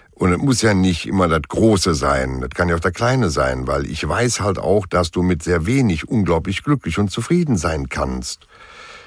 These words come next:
Ähm, und das Witzige ist ja immer,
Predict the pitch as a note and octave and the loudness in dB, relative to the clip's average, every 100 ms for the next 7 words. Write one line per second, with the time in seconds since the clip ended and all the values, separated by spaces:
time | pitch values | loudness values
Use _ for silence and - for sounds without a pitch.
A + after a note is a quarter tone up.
0 | - - F#2 E2+ E2+ E2+ D#2 - - - | -10 0 2 4 4 4 0 -4 -12 -10
1 | F2 F#2 - - D2+ D#2 A#2 B2+ A2+ G#2 | -8 -8 -8 -8 -4 0 0 2 2 4
2 | F#2+ G2+ F#2 G#2+ G2+ F#2+ | 4 2 2 4 4 4